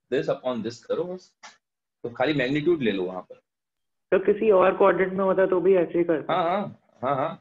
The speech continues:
Speaker 1: किसी और quadrant में अगर छोटा angle बना रहे हो आप, तो उसमें वही लेके चलोगे ना,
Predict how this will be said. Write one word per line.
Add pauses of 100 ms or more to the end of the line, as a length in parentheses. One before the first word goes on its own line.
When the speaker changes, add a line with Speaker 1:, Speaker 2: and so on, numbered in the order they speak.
Speaker 1:
किसी
और
quadrant
में
अगर
छोटा
angle
बना
रहे
हो
आप, (560)
तो
उसमें
वही
लेके
चलोगे
ना,